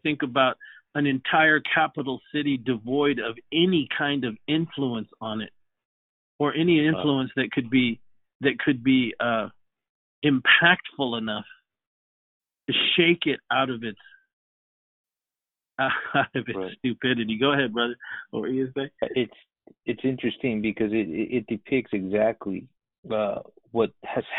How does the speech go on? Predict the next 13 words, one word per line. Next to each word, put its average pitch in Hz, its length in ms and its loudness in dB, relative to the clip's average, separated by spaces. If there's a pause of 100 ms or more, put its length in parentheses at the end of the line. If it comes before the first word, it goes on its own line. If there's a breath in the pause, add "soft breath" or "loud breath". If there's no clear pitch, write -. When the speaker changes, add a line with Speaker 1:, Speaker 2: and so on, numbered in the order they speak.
Speaker 2:
happened 131 300 2
in 95 140 -4
twenty 90 340 -10 (100)
twenty. - 220 -14 (320)
Let's 120 260 -6
reflect 135 400 2
on 98 120 -4
twenty 92 380 -8
twenty 92 260 -4
as 90 120 -8
we 98 100 -6
go 98 140 -4
back, 101 320 0